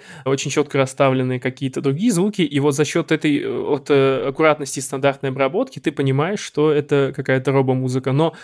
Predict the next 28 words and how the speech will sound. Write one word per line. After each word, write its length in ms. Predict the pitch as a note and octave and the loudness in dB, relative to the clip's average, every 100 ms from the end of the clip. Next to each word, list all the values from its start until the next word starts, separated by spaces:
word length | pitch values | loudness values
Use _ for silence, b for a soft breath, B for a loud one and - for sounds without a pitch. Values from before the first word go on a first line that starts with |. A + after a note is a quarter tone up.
| B B B B _ | B B B B _
офигенно, 580 | C3 C3 D3 D#3 C#3+ B2+ | -4 -2 2 4 4 2
по 100 | - | -2
сравнению 580 | - C#3 D3+ D#3 C3+ B2+ | 0 2 2 2 2 0
с, 180 | B2+ - | -2 -2
э, 640 | C3 B2 B2 A#2+ A#2+ A#2+ A#2+ | 0 2 2 2 0 -2 0
тому, 220 | - C3+ C#3 | 0 0 -2
что 160 | - | -2
мы 100 | C3+ | -4
слушаем 380 | B2+ C#3 - C3+ | -4 -6 0 2
в 100 | B2+ | 2
лифтах, 520 | C#3+ B3+ - D3+ - _ _ _ | 0 -2 -2 -4 -4 _ _ _
восторг. 520 | B2 - - B2 - - _ | -4 -2 -2 -2 -4 -20 _
То 60 | C3+ | 0
есть 200 | B2+ - | 2 2
саундтрек 500 | D3+ C#3+ D3 E3 D3+ | 4 4 6 4 4
спокойствия 680 | - D3+ - G3+ A#3+ F3 D3 | 2 2 6 4 6 2 4
можно 300 | C#3+ C#3 C#3+ | 2 2 -4
ставить, 420 | - C#3+ C3+ C3 | 2 2 2 -2
не 100 | C3 | -2
знаю, 280 | C3+ C3 B2+ | 0 0 2
в 20 | |
массажном 500 | C3 - C#3+ C3+ C3 | 0 2 2 2 -2
салоне 640 | - C3 C3+ F3+ A#3+ E3 | 2 4 4 2 2 0
и 160 | C3 C3 | 0 -2
просто 320 | D3+ C#3+ C3+ | -2 -2 0
забыть 400 | C3+ B2 B2 C#3 | 0 0 -2 -4
об 120 | B2+ | -6
этом. 260 | B2+ C#3+ | -6 -10